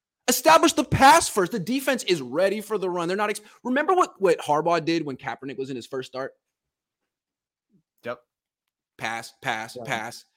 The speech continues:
Speaker 1: Get the lead, then run.
Speaker 2: Right out.
Speaker 1: It's open. They're not. Anyway. Anyway.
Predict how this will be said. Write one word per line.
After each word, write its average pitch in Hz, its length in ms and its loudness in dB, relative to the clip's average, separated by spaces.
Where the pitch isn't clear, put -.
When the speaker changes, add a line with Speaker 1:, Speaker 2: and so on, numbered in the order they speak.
Speaker 1:
Get 143 160 -2
the 143 60 -8
lead, 127 340 -8
then 139 240 -12
run. 110 340 -12
Speaker 2:
Right 107 180 -16
out. 104 80 -4
Speaker 1:
It's 190 140 4
open. 151 500 2
They're 196 140 8
not. 190 260 2
Anyway. 101 260 -6
Anyway. 95 200 -16